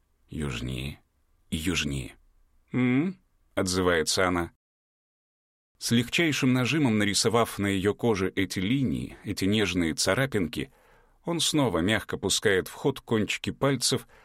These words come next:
и обводит контур ее тела, отчего по ее коже бегут мелкие мурашки. Вниз по мягкой коже предплечья, по выступающим бугоркам ребер, по изгибу ее талии,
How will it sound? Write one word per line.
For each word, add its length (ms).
и 80
обводит 600
контур 440
ее 320
тела, 460
отчего 500
по 100
ее 320
коже 420
бегут 420
мелкие 480
мурашки. 640
Вниз 680
по 120
мягкой 380
коже 340
предплечья, 840
по 100
выступающим 880
бугоркам 640
ребер, 480
по 120
изгибу 440
ее 320
талии, 640